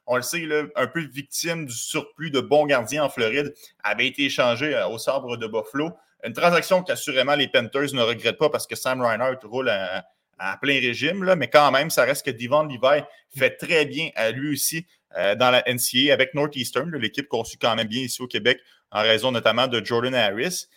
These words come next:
Euh, il a des chiffres absolument incroyables, un cinquante-cinq, euh, de moyenne de buts alloués, neuf quarante-huit d'efficacité. Euh, est-ce que tu t'attends, Marty, à ce que tranquillement, Devon Levi soit en mesure de s'imposer dans la Ligue nationale, lui qui a seulement que vingt ans, là ?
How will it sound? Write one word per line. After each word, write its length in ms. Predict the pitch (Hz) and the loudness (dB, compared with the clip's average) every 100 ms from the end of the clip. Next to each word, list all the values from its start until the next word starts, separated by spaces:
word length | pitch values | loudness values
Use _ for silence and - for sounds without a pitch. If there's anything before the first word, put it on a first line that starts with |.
| _ _ | _ _
Euh, 160 | 90 104 - | 0 0 2
il 100 | 139 | 2
a 20 | 147 | 4
des 140 | 147 | 4
chiffres 220 | 139 180 | 4 2
absolument 340 | 151 - 143 151 | 2 0 2 2
incroyables, 460 | 147 139 135 143 - | 4 8 8 8 4
un 140 | 156 | 2
cinquante-cinq, 680 | - 147 135 123 147 143 139 | 2 2 2 0 -2 -2 -4
euh, 300 | 80 113 113 | -2 2 2
de 120 | 117 | 2
moyenne 260 | 123 123 135 | 0 0 0
de 80 | 123 | 0
buts 140 | 123 | 0
alloués, 240 | 120 120 | 0 -2
neuf 240 | 143 143 127 | 0 0 2
quarante-huit 480 | 123 120 110 147 135 | 0 0 -4 -10 -12
d'efficacité. 760 | 117 - 120 107 - 165 175 _ _ _ - | -12 -10 -10 -10 -10 -10 -12 _ _ _ -8
Euh, 180 | 90 - - | -6 -4 -2
est-ce 140 | 135 | -2
que 80 | 190 | -2
tu 100 | 180 | 0
t'attends, 280 | 180 190 214 | 0 2 2
Marty, 340 | 180 - 208 | 0 0 -4
à 80 | 180 | -4
ce 60 | |
que 80 | - | -4
tranquillement, 640 | 151 165 170 160 147 165 180 - _ _ | -6 -4 -4 -4 -2 -2 -2 -6 _ _
Devon 380 | 123 147 147 156 | 0 2 4 0
Levi 400 | 139 139 151 151 | 0 2 2 2
soit 200 | - 131 | 0 0
en 40 | |
mesure 240 | 123 135 143 | 0 -4 -6
de 100 | 123 | -4
s'imposer 540 | - 151 147 139 127 | -4 -4 -4 -4 0
dans 80 | 185 | 0
la 80 | 165 | 0
Ligue 80 | |
nationale, 400 | 160 151 147 160 | -4 -2 0 0
lui 140 | 147 147 | 0 0
qui 100 | 139 | 0
a 20 | |
seulement 300 | 127 127 135 | 0 0 -2
que 60 | 117 | -2
vingt 300 | 120 113 - | 0 0 -2
ans, 140 | 101 | -8
là ? 120 | 76 | -8